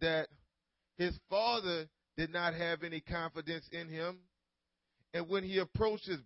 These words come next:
brothers, they tried to, like, "Man, what are you even doing here? You trying to get some shine?" They came at him sideways. They didn't have any type of faith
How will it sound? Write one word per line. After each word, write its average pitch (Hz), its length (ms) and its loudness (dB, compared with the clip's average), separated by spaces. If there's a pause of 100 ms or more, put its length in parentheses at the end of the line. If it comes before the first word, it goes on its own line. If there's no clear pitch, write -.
brothers, 190 460 2
they 196 140 0
tried 185 340 2
to, 170 140 -2
like, 165 260 0
"Man, 208 140 2
what 269 120 0
are 254 40 -2
you 214 100 -2
even 170 260 0
doing 214 260 0
here? 165 100 -2
You 175 140 -6
trying 202 240 0
to 185 60 -4
get 185 180 -2
some 170 180 -8
shine?" 214 520 0 (1500)
They 202 120 4
came 208 340 0
at 202 200 4
him 175 140 -4 (360)
sideways. 175 760 2
They 185 120 0
didn't 196 260 -2
have 185 300 4
any 190 280 -4
type 175 400 -2
of 147 140 -4 (100)
faith 165 260 -6